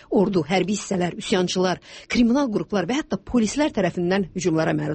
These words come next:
qalırlar, deyir Ban Ki-munun müraciətində. Ban Ki-mun deyir ki, əgər təqsirkarlar müəyyənləşdirilərsə, polis və ya hərbi sahədə işlədikləri hallarda onlar çox vaxt cəzasız qalırlar. Bax,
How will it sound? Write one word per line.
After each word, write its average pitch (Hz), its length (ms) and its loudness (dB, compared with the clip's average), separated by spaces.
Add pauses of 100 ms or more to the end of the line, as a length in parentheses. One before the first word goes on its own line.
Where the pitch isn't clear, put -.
qalırlar, 151 460 -4
deyir 151 180 -4 (360)
Ban 160 120 0
Ki-munun 151 320 -2
müraciətində. 151 480 0 (240)
Ban 349 160 2
Ki-mun 320 220 4
deyir 311 180 2
ki, - 60 -14 (100)
əgər 220 160 0
təqsirkarlar 220 640 -2
müəyyənləşdirilərsə, 175 1080 -2 (360)
polis 202 300 4 (100)
və 170 140 4
ya 156 100 0
hərbi 190 320 0
sahədə 151 480 -2
işlədikləri 156 720 0
hallarda 139 480 0 (220)
onlar 175 420 0
çox - 320 -6
vaxt 156 300 -2
cəzasız 139 420 -2
qalırlar. 135 380 0 (340)
Bax, 233 140 0